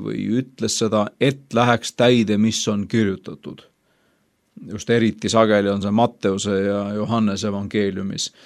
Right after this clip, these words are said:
et Jeesus teeb neid asju mitte lihtsalt niisama, et noh, peab tegema ja inimesed vajavad ja Jumal juhtis või, vaid sellepärast, et,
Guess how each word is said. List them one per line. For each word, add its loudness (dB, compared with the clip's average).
et -10
Jeesus -4
teeb 6
neid 2
asju 2
mitte 0
lihtsalt -2
niisama, -2
et -10
noh, -6
peab 0
tegema -2
ja -6
inimesed -2
vajavad 2
ja 0
Jumal 0
juhtis -4
või, -2
vaid -4
sellepärast, 4
et, -4